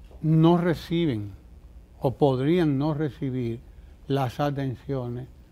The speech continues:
porque este es el seguro del Estado, o las reciben, mejor dicho,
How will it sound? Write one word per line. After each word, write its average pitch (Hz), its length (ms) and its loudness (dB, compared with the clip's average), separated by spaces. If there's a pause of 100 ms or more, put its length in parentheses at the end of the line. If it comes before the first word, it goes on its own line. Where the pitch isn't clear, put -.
(280)
porque 131 440 -4
este 143 200 0
es 143 40 2
el 151 120 2
seguro 135 420 -2
del 120 160 -6
Estado, 175 580 -6 (500)
o 135 140 0
las 131 160 2
reciben, 175 500 0
mejor 170 320 2
dicho, 190 460 -2